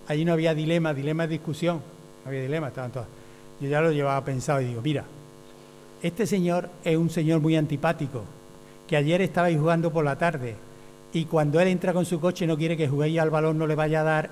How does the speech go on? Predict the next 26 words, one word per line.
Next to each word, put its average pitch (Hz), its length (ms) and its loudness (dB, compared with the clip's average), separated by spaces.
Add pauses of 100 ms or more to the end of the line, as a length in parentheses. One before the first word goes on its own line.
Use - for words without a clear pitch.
(100)
y 165 60 -2
le 143 140 0
manche 147 340 0
el 143 160 -2
coche, 160 320 0
que 143 160 -2
él 147 80 2
lo 143 140 0
pasa 156 320 -2
todos 156 160 2
los 139 140 0
días 147 160 -2
por 151 180 -4
los 139 120 -2
rodillos 156 460 -4 (320)
y 143 60 -8
lo 139 100 -2
tiene 143 220 -2
limpio, 151 420 -2
que 135 80 -4
te 135 80 -4
ves 139 140 -2
la 131 160 -4
cara 131 240 -4
en 117 140 -6
él. 113 120 -10